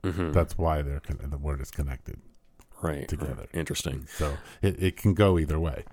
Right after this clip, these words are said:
Speaker 1: Fair enough. And so, yes, and so there is justifiable reason for
Speaker 2: Yeah.
Speaker 1: skepticism about that. And that's why, in, in considering all these arguments, I ask you to, um, consider them in their totality. Like, 'cause you're gonna be able to make arguments against this one, against that one, but just notice the overall direction that they keep on going in. Um,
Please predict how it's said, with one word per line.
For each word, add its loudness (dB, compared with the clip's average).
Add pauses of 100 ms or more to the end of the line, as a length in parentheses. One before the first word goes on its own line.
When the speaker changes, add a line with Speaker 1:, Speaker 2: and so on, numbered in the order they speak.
Speaker 1:
Fair 6
enough. 4
And 8
so, 12
yes, 12
and 10
so 8
there 10
is 8
justifiable 8
reason 0
for 2
Speaker 2:
Yeah. 6
Speaker 1:
skepticism 4
about 2
that. 6
And 6
that's 8
why, 8
in, 4
in 6
considering 6
all 10
these 4
arguments, 2
I 8
ask 6
you 6
to, 4
um, 0 (420)
consider 6
them 8
in 6
their 8
totality. 0
Like, 0
'cause 2
you're 6
gonna 8
be 6
able 4
to 8
make 0
arguments 2
against 0
this 2
one, 0
against -2
that -2
one, -2
but 2
just 4
notice 2
the 2
overall 4
direction -4
that -6
they -6
keep -8
on -8
going -8
in. -2
Um, 10